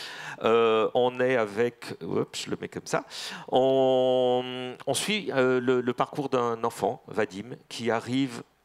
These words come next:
en hiver en train avec sa sœur qui l'accompagne dans une région en haute montagne du côté de Chamonix. Il, euh, découvre, euh, tout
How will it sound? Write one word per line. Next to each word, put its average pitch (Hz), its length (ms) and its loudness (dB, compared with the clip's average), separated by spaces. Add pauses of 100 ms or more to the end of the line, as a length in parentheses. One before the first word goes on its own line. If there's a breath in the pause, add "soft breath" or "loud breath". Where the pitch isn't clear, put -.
en 120 140 2
hiver 117 380 0 (100)
en 123 120 0
train 113 480 -6
avec 107 180 -4
sa 107 140 -4
sœur 107 480 -4
qui - 120 -10
l'accompagne 98 720 -6 (520 loud breath)
dans 123 140 4
une 113 280 -4
région 107 720 -2
en 101 60 0
haute 104 240 -2
montagne 104 320 -2
du 101 80 -16
côté 107 220 -6
de - 40 -18
Chamonix. 92 400 -10 (1040 loud breath)
Il, 113 340 0
euh, 110 320 6
découvre, 117 600 -2
euh, 98 580 0 (160)
tout 107 440 -4